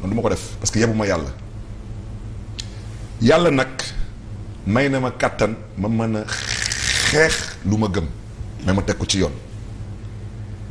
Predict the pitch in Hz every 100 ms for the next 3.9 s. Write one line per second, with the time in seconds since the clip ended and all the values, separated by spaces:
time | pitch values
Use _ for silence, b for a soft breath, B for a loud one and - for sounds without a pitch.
0 | - - - 80 92 95 98 123 113 110
1 | 104 - 90 - - - - - - -
2 | - - - - - - - - - -
3 | - 80 87 95 123 113 107 92 78